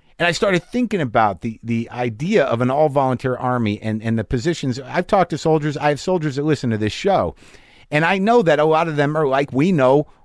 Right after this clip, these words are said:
what we're getting into." Y-, you know, this is either a job, we understand the parameters of the job.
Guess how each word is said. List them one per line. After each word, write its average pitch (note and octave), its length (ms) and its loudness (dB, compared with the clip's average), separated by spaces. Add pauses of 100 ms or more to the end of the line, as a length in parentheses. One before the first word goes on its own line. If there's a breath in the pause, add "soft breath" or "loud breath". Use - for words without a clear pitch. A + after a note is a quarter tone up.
what C#3+ 180 2
we're D3 100 2
getting C#3+ 300 2
into." G2+ 500 0
Y-, C#3+ 120 2
you C3+ 200 0
know, C3 60 -2
this C3+ 180 -6
is C#3+ 100 -6
either C3 300 -2
a A2 40 -4
job, D#3 380 -2
we A#2+ 120 -2
understand A2+ 440 -4
the G#2+ 60 -4
parameters D3+ 560 -4
of D3 80 -6
the C3+ 80 -4
job. D#3 480 -2